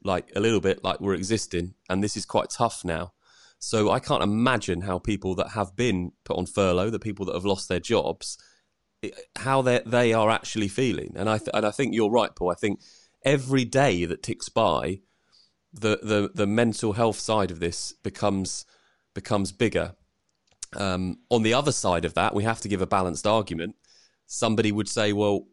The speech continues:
this is not the government's fault, and these th-, this, this has happened, and we have to deal with it by any means that we can." Go back to the war, for example, and that, that would have put many people in, uh, mental health into, um,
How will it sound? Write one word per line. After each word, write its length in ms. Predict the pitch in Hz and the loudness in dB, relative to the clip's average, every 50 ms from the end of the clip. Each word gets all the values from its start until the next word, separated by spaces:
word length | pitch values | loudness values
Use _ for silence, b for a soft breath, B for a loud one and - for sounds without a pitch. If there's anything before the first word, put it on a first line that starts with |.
| _ _ _ _ _ _ _ | _ _ _ _ _ _ _
this 200 | - 131 120 - | -2 -2 0 0
is 120 | 120 107 107 | -2 -2 2
not 300 | 113 117 113 - - - - | 2 4 2 2 0 -2 -6
the 80 | 107 101 | -6 -2
government's 500 | - 120 120 101 92 87 82 82 - - | 0 2 0 2 0 -2 -4 -4 -6 -4
fault, 400 | - 85 85 98 - - _ b b b b b b b b b - | -2 0 0 0 -2 -6 _ b b b b b b b b b 0
and 320 | 107 104 101 104 98 98 | 0 0 0 -2 -2 -2
these 320 | 123 120 113 110 101 - | -2 0 0 -2 -4 -4
th-, 200 | - 117 113 113 | -2 -2 -2 0
this, 180 | - 123 113 - | -2 -2 -2 -2
this 200 | - 113 98 - | -4 -4 -4 -4
has 180 | 117 104 - - | -6 -6 -4 -2
happened, 460 | 117 113 - - - 85 87 98 98 | -4 -4 -4 -4 -4 -4 -2 -2 -2
and 140 | 98 98 101 | -2 -2 -2
we 120 | 101 107 101 | -2 -4 -6
have 500 | - - - 120 107 - - - - - | -6 -8 -8 -8 -10 -10 -14 -16 -16 -14
to 380 | - - 110 101 101 - 190 196 b b b b b _ _ _ - | -6 -2 -2 0 0 0 -2 -4 b b b b b _ _ _ -2
deal 260 | 107 131 135 131 104 | 2 4 4 4 4
with 140 | 90 80 82 | 4 2 0
it 140 | 85 - - | 0 0 2
by 100 | 101 98 | 2 2
any 160 | 98 101 101 | 2 2 2
means 520 | 101 104 104 104 101 98 95 95 92 - - _ _ | 2 2 2 2 0 0 -2 -2 -4 -8 -12 _ _
that 100 | - 90 | -4 -2
we 140 | 90 101 95 | -2 -2 -4
can." 500 | - 120 117 117 87 80 82 104 131 b b b b b _ _ _ _ _ - | -2 -2 0 0 0 0 -2 -4 -6 b b b b b _ _ _ _ _ -4
Go 180 | - 139 127 120 | 0 2 4 4
back 160 | 98 113 113 - | 4 2 0 0
to 100 | - 110 | -2 -2
the 80 | 101 | 0
war, 260 | 101 123 135 120 90 | 2 4 4 4 2
for 120 | - - 87 | 2 0 -2
example, 580 | 78 85 95 90 87 87 85 - 95 104 113 - | -2 0 0 0 0 0 0 0 0 0 0 0
and 160 | 98 104 107 | -2 0 0
that, 180 | 113 - - - | 0 -2 0 -2
that 160 | 117 - - | -2 0 0
would 100 | 104 98 | 0 -2
have 200 | 95 87 - - _ _ _ | -2 -4 -8 -14 _ _ _
put 220 | - 110 98 - - - | -2 -2 -2 -2 -4 -8
many 340 | 107 107 113 120 113 104 101 | -4 -2 0 0 0 0 0
people 340 | 98 113 104 98 - 104 98 | 0 0 -2 0 0 0 2
in, 260 | 98 98 98 92 b b b b - | 2 2 0 -2 b b b b 0
uh, 140 | 101 98 90 | 0 2 2
mental 340 | 104 104 101 95 - 101 92 | 2 2 0 0 0 -2 0
health 300 | 101 110 101 95 - - | 2 2 2 2 2 0
into, 540 | 101 95 92 90 - 101 95 92 92 95 92 | -2 -2 -2 -2 -2 0 0 2 2 2 2
um, 240 | 90 92 90 90 | 2 0 -2 -4